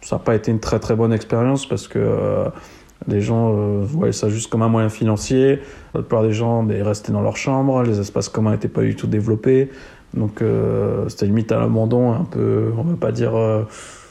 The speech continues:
je dirais pas sale, mais enfin, ça donnait pas envie, quoi. Faut rendre, euh, faut rendre son, son endroit vivant, faut le ren-, faut le rendre attractif, faut donner envie aux gens. Par exemple, j'en avais fait un autre en Écosse. Pendant une heure, ils coupaient le wifi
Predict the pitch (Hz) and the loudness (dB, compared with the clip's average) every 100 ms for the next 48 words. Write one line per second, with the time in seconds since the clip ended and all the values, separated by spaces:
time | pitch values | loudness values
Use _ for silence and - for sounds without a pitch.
0 | - - - 131 120 117 127 120 - 147 | -18 -12 -8 2 4 4 0 0 4 6
1 | 143 127 117 117 107 113 110 117 117 117 | 6 4 4 4 2 0 0 2 4 2
2 | 117 123 127 131 127 - 101 - - 117 | 4 4 4 0 -2 -2 -6 -6 -2 0
3 | 120 120 113 110 107 107 - - 123 120 | 2 2 4 4 2 0 -10 0 2 2
4 | 117 123 113 107 107 107 104 107 113 120 | 0 0 2 2 2 0 0 -2 0 2
5 | 113 107 98 107 127 156 165 170 165 135 | 4 4 2 0 2 4 4 2 0 0
6 | 117 117 110 110 110 107 117 113 110 107 | 2 2 2 2 2 2 0 2 2 2
7 | 110 107 - 165 165 - 123 117 113 113 | -2 -4 -2 0 0 0 0 2 2 2
8 | 110 113 113 107 135 160 170 - - - | 2 0 0 0 2 2 0 -4 -20 -12
9 | - 120 131 117 117 113 - 123 127 123 | 0 2 4 2 2 0 2 2 2 2
10 | 120 113 110 160 170 - - 135 120 147 | 2 2 2 0 0 -6 -4 0 2 0
11 | - 139 131 143 175 165 - - 127 120 | 0 2 4 4 4 2 -2 -4 0 0
12 | 117 113 - 170 | 0 -2 -2 -2